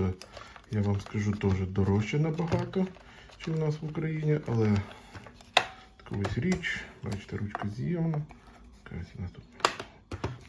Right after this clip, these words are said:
Це, ну, і, в принципі, т-, повинна вона працювати, здається, і так. Так. Вона для більш кращої роботи, працює вона і так. І звичайні батарейки,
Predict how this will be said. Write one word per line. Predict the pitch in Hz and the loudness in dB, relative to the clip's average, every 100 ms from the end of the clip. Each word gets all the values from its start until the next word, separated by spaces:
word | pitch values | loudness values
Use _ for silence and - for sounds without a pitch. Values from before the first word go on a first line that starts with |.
| - | -6
Це, | 165 170 | -2 0
ну, | 147 | 2
і, | 180 | 0
в | |
принципі, | 143 143 - - | 0 -2 -4 -14
т-, | - - - | -16 -20 -8
повинна | - 131 131 | 0 2 4
вона | 110 | 2
працювати, | 107 104 - 110 113 113 | 0 -4 -4 -4 -2 -4
здається, | 104 101 - 104 | -4 -4 -4 -8
і | |
так. | 110 - 101 85 - | -8 -4 -4 -4 0
Так. | 98 87 - - - - - - - | 0 0 -6 -10 -8 -10 -12 -16 -6
Вона | 156 135 | -2 -2
для | 101 - 110 104 95 92 | -2 -4 -2 2 2 2
більш | 95 - - - - - - - - - - | 0 0 -6 -8 -10 -20 -20 -20 -20 -18 -10
кращої | 107 95 - 101 | -4 -2 -2 -2
роботи, | 98 120 175 185 | 0 2 2 0
працює | 160 - 104 147 143 | -2 -6 -4 0 2
вона | 117 98 98 113 | 2 2 2 2
і | 101 92 107 - | 2 0 -2 -4
так. | - 87 87 - - - - - - 127 | -4 -4 -4 -8 -20 -20 -20 -20 -12 -4
І | 151 185 - 117 | -2 -2 -4 -8
звичайні | 98 - 78 76 73 | -8 -6 -2 0 0
батарейки, | 120 107 107 107 101 - 95 | 0 0 2 2 2 0 -6